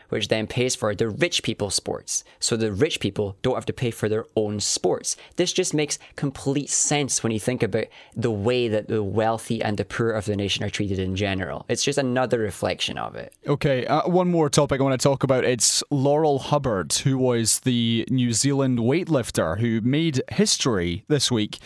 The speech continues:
Speaker 2: uh, became the first openly trans woman
Speaker 1: Mm-hmm.
Speaker 2: to compete at the Olympics. Now, there were lots and lots of comments and different views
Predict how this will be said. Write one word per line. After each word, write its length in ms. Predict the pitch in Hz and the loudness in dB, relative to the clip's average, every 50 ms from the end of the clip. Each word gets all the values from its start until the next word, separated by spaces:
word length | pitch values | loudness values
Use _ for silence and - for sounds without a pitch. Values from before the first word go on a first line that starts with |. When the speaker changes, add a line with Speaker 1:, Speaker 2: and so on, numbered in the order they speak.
| - - - - - - - | -18 -20 -20 -20 -16 -4 0
Speaker 2:
uh, 100 | 120 123 | 0 2
became 360 | - 139 - - 139 135 131 | 2 2 2 2 2 2 2
the 240 | 127 131 127 127 120 | 2 2 2 0 0
first 400 | - - 160 160 165 151 - - | 0 2 2 2 2 2 2 2
openly 400 | - 165 151 - 165 147 139 131 | 2 2 2 2 0 0 0 0
trans 460 | 117 - - 139 135 131 131 127 117 117 | 2 2 2 2 2 2 2 2 2 2
woman 280 | 127 135 127 101 90 85 87 98 | 2 2 2 2 0 0 0 -2
Speaker 1:
Mm-hmm. 240 | 92 87 123 160 233 - - - | -2 -4 -4 -4 -6 -8 -6 -4
Speaker 2:
to 100 | - 123 | -2 0
compete 320 | 139 123 - 131 131 - | 0 0 0 0 0 2
at 220 | - 127 123 95 - | 2 2 2 2 0
the 140 | 123 123 117 | 0 2 2
Olympics. 560 | 117 120 120 113 - 104 85 65 - - 143 | 2 2 0 0 -2 -4 -4 -4 -2 0 2
Now, 100 | 135 127 | 2 2
there 120 | 123 143 | 4 2
were 100 | 160 180 | 2 2
lots 480 | 180 175 175 196 233 247 - - - 165 | 2 2 2 2 2 2 2 0 2 2
and 80 | 147 123 | 2 2
lots 320 | 120 123 123 110 - - | 2 2 0 0 0 0
of 300 | 143 123 104 101 120 - | 0 0 -2 -4 -8 -2
comments 500 | - - 123 117 110 110 107 113 - - | 0 2 2 4 2 2 2 2 2 2
and 100 | 196 185 | 2 2
different 320 | - 135 - 131 123 117 107 | 2 0 0 2 0 0 2
views 280 | 104 117 120 117 117 | 0 2 2 2 2